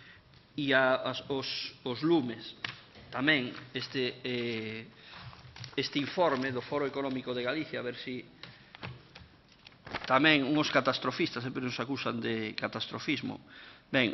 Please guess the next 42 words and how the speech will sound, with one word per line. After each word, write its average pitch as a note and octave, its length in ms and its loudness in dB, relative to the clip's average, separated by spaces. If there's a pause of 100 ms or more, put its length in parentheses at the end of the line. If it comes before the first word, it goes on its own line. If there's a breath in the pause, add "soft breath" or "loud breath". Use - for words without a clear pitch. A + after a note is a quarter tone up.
os - 80 -2
cambios F3 240 6
sufridos D3+ 480 4
no D3+ 80 6
mundo C#3+ 240 4
rural C#3+ 160 8
dun-, C3+ 320 2
durante C#3 400 4
os C3 80 -2
últimos C#3+ 320 2
vinte C3+ 240 2
anos, D3+ 400 8 (240 loud breath)
o - 80 0
abandono D3 400 8
das - 80 2
explotacións B2 560 0
agrarias, C#3+ 320 8
a C3 80 0
redución B2+ 320 0
da C#3 80 6
poboación B2 400 4
activa B2 400 6
agraria, C3 480 6 (320 loud breath)
o - 80 4
envellecemento D#3 640 8
da D3+ 160 8
poboación D3 400 8
residente C#3 560 4
no A#2 160 4
campo, C3+ 560 4 (400 loud breath)
xerar D3 240 8
unha D#3 160 10
transformación D3 560 4
do D3 80 6
medio C#3+ 160 6
rural, C3 400 8
incluída C#3+ 400 4
a B2+ 80 -2
conversión A#2+ 400 2
de A#2+ 80 -2
terreos B2 320 0
agrícolas C3+ 320 0